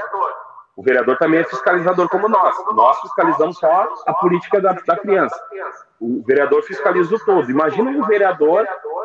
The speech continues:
que representa um prefeito poder ser demitido pelo mesmo. Isso não pode acontecer. E é o que tá acontecendo, infelizmente, com os conselhos tutelares. E isso tá me causando uma preocupação, claro que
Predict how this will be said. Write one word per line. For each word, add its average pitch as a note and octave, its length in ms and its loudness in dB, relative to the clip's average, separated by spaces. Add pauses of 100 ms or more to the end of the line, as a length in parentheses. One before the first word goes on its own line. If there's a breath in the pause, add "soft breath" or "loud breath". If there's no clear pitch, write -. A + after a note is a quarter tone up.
(240)
que F3 120 0
representa E3 680 0
um F3 80 0
prefeito E3 480 -4
poder E3+ 240 -2
ser E3+ 160 -10
demitido E3 460 -6
pelo D#3 240 0
mesmo. B2+ 320 -2
Isso D3 140 -12
não G3+ 120 2
pode G3 360 0
acontecer. A2 480 -2 (460)
E A2 80 2
é A#2+ 60 4
o - 80 -2
que - 100 -12
tá C#3 140 0
acontecendo, D3+ 640 2
infelizmente, D3 600 0
com D#3 80 -6
os D3 80 -6
conselhos D3 420 -4
tutelares. F3+ 400 0 (560)
E A2+ 240 2
isso D3 260 0
tá D#3+ 140 0
me E3 80 -4
causando D3+ 400 2
uma D#3 160 2
preocupação, D3 840 0 (720)
claro D#3+ 280 2
que G3 100 -2